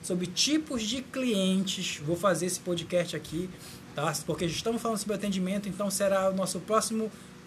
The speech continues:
é, podcast, tipos de cliente. Vamos resumir todo esse nosso podcast aqui de nove, nove minutos? Agora resumir todo esse podcast aqui. É, o resumo de tudo é o seguinte.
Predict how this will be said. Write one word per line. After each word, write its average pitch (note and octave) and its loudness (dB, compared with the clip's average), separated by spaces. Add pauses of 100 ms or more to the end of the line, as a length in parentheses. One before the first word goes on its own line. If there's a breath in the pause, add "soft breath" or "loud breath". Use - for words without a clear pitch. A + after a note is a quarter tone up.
(160)
é, E3 2
podcast, F#3+ 0 (280 loud breath)
tipos B3 0
de A3+ -2
cliente. C3 -10 (600 loud breath)
Vamos E4 2
resumir C#4 4
todo A3+ 8
esse F3+ -2
nosso E3 -2
podcast F3 0
aqui E3 -4
de D3+ -2
nove, D3+ 0
nove D3 2
minutos? E3 0 (240)
Agora F3+ 4
resumir F#3+ 2 (100)
todo G#3+ 4
esse G3 -2
podcast F3+ -2
aqui. F3+ -4 (1040)
É, D#3+ 4 (320 loud breath)
o A#3+ 6
resumo C4+ 12
de A3+ 2
tudo A3 2
é - 4
o G3 2
seguinte. D#3+ -2